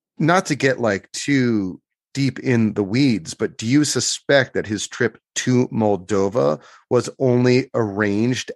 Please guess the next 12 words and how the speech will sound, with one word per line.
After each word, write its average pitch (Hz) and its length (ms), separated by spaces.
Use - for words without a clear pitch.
after 113 560
the 104 120
passage 101 580
of 101 260
that 104 260
U 101 140
N 95 300
Security 95 560
Council 104 400
statement 110 580
endorsing 98 840
his 95 460